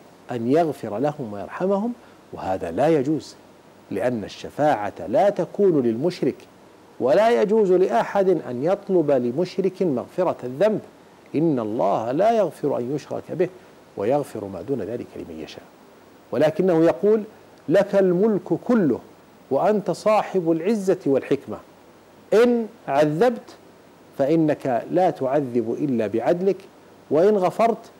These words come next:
فإنك لا تغفر إلا بفضلك، أنت صاحب الحكم والحكمة، وأنت صاحب العزة، لا أحد يفرض عليك شيئا،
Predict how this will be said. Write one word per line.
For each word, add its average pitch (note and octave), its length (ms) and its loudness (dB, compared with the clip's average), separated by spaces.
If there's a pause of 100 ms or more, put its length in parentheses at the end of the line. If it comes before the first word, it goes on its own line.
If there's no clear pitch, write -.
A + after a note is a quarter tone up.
(160)
فإنك C#3 440 0
لا D#3+ 240 0
تغفر D3+ 520 -4
إلا C#3 240 -2
بفضلك، G#2 460 -4 (580)
أنت G3+ 320 0
صاحب B2+ 720 -2 (180)
الحكم A3 760 -2 (120)
والحكمة، - 440 -6 (600)
وأنت D#3 400 -2
صاحب C3 560 -4
العزة، F#3+ 500 0 (500)
لا G#3+ 380 2
أحد E3 280 -2
يفرض D3 480 2
عليك A#2+ 420 -2
شيئا، D#3 420 -2